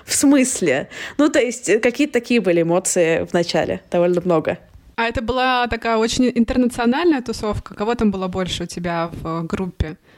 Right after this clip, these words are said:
Speaker 2: в университете?
Speaker 1: В основном большая часть это была как раз, да, интернациональные люди, ф-, разные европейцы, э, там со, со всей Европы ребята в основном.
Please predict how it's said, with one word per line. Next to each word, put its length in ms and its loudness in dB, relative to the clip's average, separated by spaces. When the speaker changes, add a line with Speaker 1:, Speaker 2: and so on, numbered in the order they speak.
Speaker 2:
в 40 -2
университете? 720 -6
Speaker 1:
В 160 0
основном 600 2
большая 340 2
часть 340 0
это 80 -8
была 120 2
как 140 -6
раз, 120 2
да, 140 2
интернациональные 680 2
люди, 420 2
ф-, 180 -10
разные 500 2
европейцы, 960 2
э, 140 2
там 320 -2
со, 180 -2
со 260 0
всей 220 0
Европы 340 2
ребята 360 0
в 40 -8
основном. 520 2